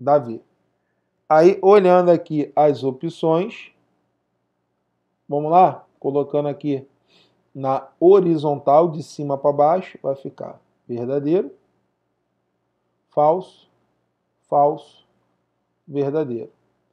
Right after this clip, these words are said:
Gabarito, letra D de Deus. Beleza, pessoal? Questãozinha tranquila, onde o aluno tem que saber,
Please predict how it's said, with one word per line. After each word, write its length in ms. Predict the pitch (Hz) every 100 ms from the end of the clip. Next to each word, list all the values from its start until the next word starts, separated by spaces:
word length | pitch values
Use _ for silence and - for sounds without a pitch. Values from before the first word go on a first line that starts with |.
| _ _ _ _
Gabarito, 800 | 131 135 131 147 147 196 196 - _ _ _ _ _ _
letra 720 | 123 135 139 - 156 170 - _ _ _ _
D 420 | 117 135 160 156 - _ _ _ _ -
de 240 | 117 160
Deus. 320 | 123 107 - - _ _ _ _ _ _ 165
Beleza, 480 | 185 208 240 226
pessoal? 440 | 220 185 - 120 117
Questãozinha 800 | 175 190 214 214 185 226 254 247 _ _ _ _ -
tranquila, 640 | 220 233 208 220 254 262 247 -
onde 300 | 208 220 220
o 80 | 214
aluno 340 | 196 202 220
tem 220 | - 208
que 60 | 202
saber, 520 | 220 180 175 196 190